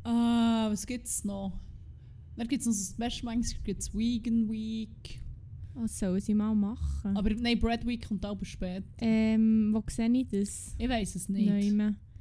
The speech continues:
Speaker 1: Auch auf Instli fast am besten.
Speaker 2: Ah,
Speaker 1: am
Speaker 2: scheiße, jetzt
Speaker 1: ersten.
Speaker 2: bin ich eben am falschen Ort, ja.
Speaker 1: Ja,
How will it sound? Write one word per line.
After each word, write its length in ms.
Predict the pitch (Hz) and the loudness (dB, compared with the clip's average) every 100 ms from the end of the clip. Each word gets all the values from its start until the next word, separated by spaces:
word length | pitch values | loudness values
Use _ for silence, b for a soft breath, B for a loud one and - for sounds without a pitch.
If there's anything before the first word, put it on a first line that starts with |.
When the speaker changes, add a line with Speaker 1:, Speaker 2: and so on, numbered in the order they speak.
| - - | -20 -4
Speaker 1:
Auch 200 | 226 226 | 0 2
auf 160 | 220 254 | 0 -2
Instli 640 | 220 226 226 - 190 190 | 0 0 -2 -8 -8 -8
fast 300 | - 180 - | -6 -8 -4
am 120 | 190 | -4
besten. 120 | 208 220 | -2 0
Speaker 2:
Ah, 180 | 214 | 2
Speaker 1:
am 60 | 220 | 2
Speaker 2:
scheiße, 300 | 196 214 220 | 2 0 -2
jetzt 60 | - | -4
Speaker 1:
ersten. 140 | - | -4
Speaker 2:
bin 120 | 208 | -2
ich 60 | 202 | -2
eben 80 | 202 | -4
am 80 | 202 | -10
falschen 520 | 190 180 202 214 196 | -8 -10 -8 -6 -4
Ort, 320 | 185 185 - | -2 -4 -4
ja. 100 | 196 | 0
Speaker 1:
Ja, 460 | 202 214 214 233 | 2 2 2 2